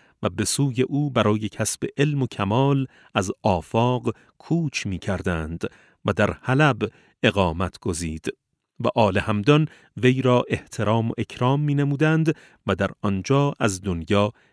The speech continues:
رحلت کرد.» ابن خالویه گفته است: «این مناجاتی است که امیرالمؤمنین علی ابن ابی طالب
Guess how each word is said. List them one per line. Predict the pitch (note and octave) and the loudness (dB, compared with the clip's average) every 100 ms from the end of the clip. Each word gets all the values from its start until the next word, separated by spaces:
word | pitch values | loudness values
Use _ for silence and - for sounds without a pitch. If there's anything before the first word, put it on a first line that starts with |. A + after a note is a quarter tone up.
| _ G#2 | _ -6
رحلت | G2 F#2 - A#2+ - - | -4 -4 -2 -4 -4 -6
کرد.» | E2 - - - _ _ _ _ _ _ _ | -8 -8 -12 -12 _ _ _ _ _ _ _
ابن | A2+ G#2 A2 | 0 2 0
خالویه | A2 A#2 A#2+ D#3 D#3+ | 2 2 2 2 0
گفته | - B2+ - D3+ | 0 -2 0 0
است: | D3+ - - - _ _ _ - | 2 0 -4 -6 _ _ _ 0
«این | E3+ E3 | 2 4
مناجاتی | C3 A2+ G#2 C#3+ - C#3 | 4 2 2 2 0 -4
است | - | -4
که | - A2+ | -4 -2
امیرالمؤمنین | G#2 G#2 G2+ G#2 - A#2+ C#3+ D#3+ - | -2 0 0 -2 -4 -2 0 0 -2
علی | G2+ G2+ | -4 2
ابن | B2+ - C#3+ | 0 0 -4
ابی | A#2 G#2+ | -2 -4
طالب | - A#2+ A2+ D3 | -4 -2 2 0